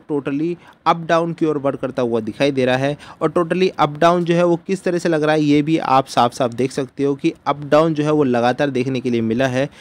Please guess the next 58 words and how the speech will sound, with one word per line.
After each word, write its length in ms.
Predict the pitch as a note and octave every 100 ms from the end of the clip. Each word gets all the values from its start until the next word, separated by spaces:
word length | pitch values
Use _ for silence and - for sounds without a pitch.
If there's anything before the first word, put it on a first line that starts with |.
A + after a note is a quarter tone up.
| - -
थोड़ा 160 | G3+ G#3
सा 100 | A3
ऊपर 180 | G3
स्क्रॉल 380 | G3+ - F#3 G3
किया 140 | F#3+ F#3
जाए 200 | F#3 F#3
और 160 | E3+
देखा 220 | D#3 D#3+ E3+
जाए 160 | E3
इसकी 200 | E3 F3
ट्रेडिंग 340 | D3+ C#3 D3+ D#3
की, 180 | E3+ F3 - -
तो 60 | F#3
ट्रेडिंग 480 | F3 G3+ G#3 A#3+
के 100 | A3
अंदर 260 | G#3 G3+ G3+
भी 140 | F#3+ G3+
आप 140 | G3
साफ 240 | - F#3
साफ 160 | F#3+ F3+
देख 180 | D#3+ E3+
सकते 280 | F3+ - F#3+
हो 60 |
कि 100 | F#3+
किस 240 | F#3+ G#3 G3
तरह 180 | F3+ F3
से 160 | F#3
जो 120 | F3+ F3+
ट्रेडिंग 440 | - E3+ F3 F3+
है 140 | F3+ F3+
वो 220 | D#3+ F3+
अप 280 | C#3 C#3+ C#3
डाउन 220 | D3 D#3
करती 300 | D3+ C#3 D3+
हुई 180 | C#3+ C#3
दिखाई 300 | A#2+ D3 D3+
दी 160 | D3
है। 180 | D3 D#3+
क्वांटिटी 680 | - - - - G3+ G#3+ B3+
ट्रेडिंग 320 | B3 A3+ A#3+
की 80 | A#3
अगर 200 | G#3+ G3+
बात 220 | F3+ F#3
की 100 | G#3
जाए 120 | G3+ G3+
तो 100 | F#3+
पैंतालीस 560 | G3 F3+ F#3+ G3 G3
लाख 220 | F#3+ F#3+
चौंसठ 360 | - F3+ F3 E3
हज़ार 200 | E3 F3
नौ 260 | D#3+ D3 D#3+
सौ 160 | F3+ E3
नब्बे 400 | D3 C3+ C#3 E3+
क्वांटिटी 540 | D#3 C#3+ C#3+ D3+ D#3
ट्रेड 300 | D3 C#3+ E3
की 140 | E3+ E3
गई 180 | D#3 D3
है। 200 | D#3+